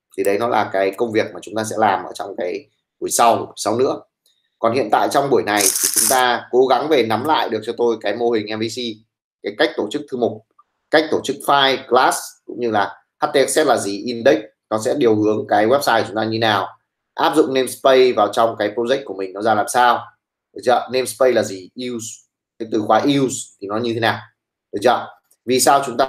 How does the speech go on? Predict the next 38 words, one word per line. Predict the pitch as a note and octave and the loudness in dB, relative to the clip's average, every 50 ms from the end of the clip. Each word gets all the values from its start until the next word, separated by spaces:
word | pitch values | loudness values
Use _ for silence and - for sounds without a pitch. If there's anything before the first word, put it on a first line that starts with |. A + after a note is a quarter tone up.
| C3 C3 - | 0 0 0
phải | G#2+ F2+ - - | -2 -2 -4 -6
tiến | - A2 | -6 -4
hành | B2 A2+ G#2+ | -4 -4 -4
require | - G2+ G#2 G2+ - A#2 A#2 A2+ | -4 -6 -4 0 2 2 2 2
một | G#2+ G2+ A2 | 0 -2 -4
cái | A#2 A#2 | -2 -2
đống | G#2+ G#2 A2 A2+ | -2 -2 -2 -2
này, | C3 A#2+ G#2 - - _ _ _ _ _ _ _ _ _ _ _ _ _ _ _ _ | -4 -4 -4 -6 -10 _ _ _ _ _ _ _ _ _ _ _ _ _ _ _ _
được | - G#2 | -6 -2
chưa? | A#2+ A#2 A#2 - - - _ | 0 0 0 -2 -8 -12 _
Thì | - A2+ | 0 2
đấy, | A2+ A#2+ C3 - | 4 4 4 2
chúng | - A#2 | -2 -2
ta | B2+ B2 | 0 0
về | A2+ A2 G#2 | 2 0 0
chúng | G#2+ G#2+ | -2 -2
ta | A#2+ A#2 G#2+ G#2+ - - | -2 -2 -2 -4 -8 -6
ngâm | - B2+ C3 C3 A2+ - | -2 -2 -2 -2 -4 -4
cứu | A#2+ A#2 C3 | -2 0 0
cho | C#3+ - | 2 2
tôi | C3 B2 A#2+ G#2+ - _ _ | 2 2 2 0 -4 _ _
và | - G2+ G2+ F#2+ - - _ _ _ _ _ _ | -4 -2 -2 -2 -4 -10 _ _ _ _ _ _
làm | G#2+ G#2+ A2+ B2+ | 0 0 2 2
nào | C3 A#2+ A2 | 2 2 4
đấy | A2 A2+ A#2+ - - | 4 4 2 2 0
để | A2+ G2 - - - - | 0 -2 -2 -2 0 2
khi | E3 D#3+ | 2 2
mà | C#3+ B2 - C#3 | 2 2 2 4
tôi | C#3+ D3 C#3+ | 4 4 4
hỏi | D3 C3+ A#2+ - - - | 4 4 4 2 0 0
bất | D3 - - - | -2 -2 -2 -4
kỳ | C#3 A#2+ | -6 -6
một | A2+ G2+ A#2 | -6 -4 -2
câu | B2 A#2+ | 0 0
nào | A#2+ A2+ G#2 G2 G2+ | 2 2 0 0 0
về | G2 | -2
cái | F#2+ G#2+ - | -4 -4 -4
bộ | - - | -6 -6